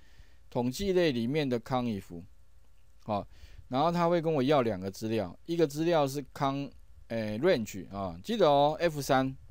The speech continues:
因为我刚刚有定义一个名称，所以你会发现哦，以后如果你定义好了名称，它就会出现了。那这个就是代表刚刚那个范围。那我很简单，按确定就可以了。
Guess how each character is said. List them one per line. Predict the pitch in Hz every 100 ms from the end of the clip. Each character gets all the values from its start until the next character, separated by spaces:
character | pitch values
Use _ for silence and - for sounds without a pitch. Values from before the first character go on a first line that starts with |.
| - - - - - - - - - - - - -
因 | 190 220
为 |
我 | 220 139
刚 | 151 170
刚 | 175
有 | 135
定 | 160 156
义 | 139
一 |
个 | 117
名 | 104 107
称， | 107 113 104 101
所 | - 160
以 |
你 | 147
会 | 143 139
发 | 135 131
现 | 131 101
哦， | 95 - - - -
以 | 120
后 | 180 208
如 | 190
果 | 165
你 | 127
定 | - 180 165
义 |
好 | 135 104
了 | 101
名 | 107 110
称， | 120 113 117 - - - -
它 | 143 143
就 | 139
会 | 135
出 | - 117
现 | 110 - 92
了。 | 85 -
那 | 175
这 | - 247
个 | 196
就 | 156
是 | 160
代 | 147 156
表 | 113 98
刚 | 120
刚 | 123 123
那 | 117
个 | 104
范 | 120 95
围。 | 87 87
那 | 143
我 | 120
很 | 117 131
简 | 127 107
单， | 113 117
按 | 120 127
确 | - 123
定 | 110 92 - - -
就 | - 120
可 | - 107
以 | 92
了。 | 85